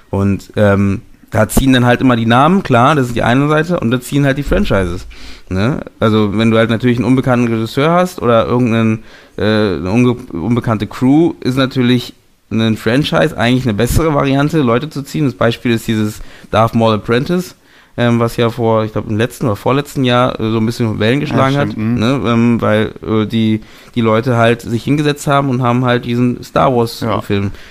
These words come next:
Speaker 1: ähm, nach, äh, nee, so einen kleinen Kurzfilm draus gemacht halt,
Speaker 2: Mhm.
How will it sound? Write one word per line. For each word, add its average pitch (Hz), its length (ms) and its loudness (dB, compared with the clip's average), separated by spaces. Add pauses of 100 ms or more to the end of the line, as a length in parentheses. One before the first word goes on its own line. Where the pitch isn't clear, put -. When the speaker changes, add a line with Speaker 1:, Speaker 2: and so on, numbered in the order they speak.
(160)
Speaker 1:
ähm, 95 840 -2 (120)
nach, 98 440 -2 (300)
äh, 90 140 -6
nee, 95 160 -2
so 95 80 -4
einen 90 80 -4
kleinen 98 200 0
Kurzfilm 123 400 -2
draus 92 220 -6
gemacht 90 320 -6
halt, 82 160 0
Speaker 2:
Mhm. 143 160 -2